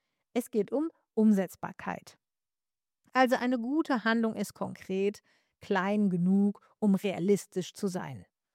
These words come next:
Und klar genug, um Wirkung zu haben. Nicht, ich muss entspannter werden, sondern ich mache heute nach dem Mittagessen zehn Minuten einen Spaziergang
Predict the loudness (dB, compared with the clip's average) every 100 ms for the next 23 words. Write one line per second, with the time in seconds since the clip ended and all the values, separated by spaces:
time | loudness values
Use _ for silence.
0 | _ _ -2 -2 -2 -10 -4 2 2 2
1 | -2 -4 -4 -4 -2 0 2 2 2 2
2 | -2 -4 -8 -8 -10 -10 -12 -16 _ _
3 | _ _ _ _ _ 0 2 2 -4 _
4 | _ -12 -6 0 4 4 0 -2 -2 0
5 | -2 -2 0 0 0 0 2 2 0 -2
6 | -4 -18 _ _ -8 -2 0 2 4 4
7 | 2 -4 _ _ -8 -6 0 0 2 2
8 | 2 0 0 0 0 -2 -2 -2 -2 -6
9 | -6 -8 -4 -4 -2 0 0 2 2 2
10 | 0 -4 -6 -2 -2 -2 -8 -6 -2 0
11 | 2 -2